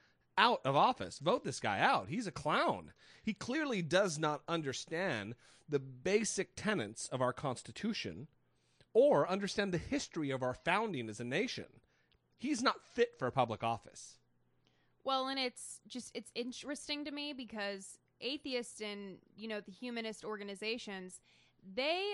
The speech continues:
Speaker 2: are making this argument, except for it's not in v-, it's not in support of any particular faith or worldview.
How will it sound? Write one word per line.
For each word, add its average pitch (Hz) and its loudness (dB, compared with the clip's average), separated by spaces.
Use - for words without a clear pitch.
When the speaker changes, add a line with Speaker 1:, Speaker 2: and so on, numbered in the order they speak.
Speaker 2:
are 269 0
making 247 -4
this 220 -6
argument, 208 -4
except 247 -2
for 269 0
it's 247 -4
not 349 -2
in 269 -4
v-, 226 -6
it's - -4
not 294 0
in 262 -4
support 233 -8
of 208 -6
any 226 -6
particular 196 -8
faith 208 -4
or 190 -4
worldview. 190 0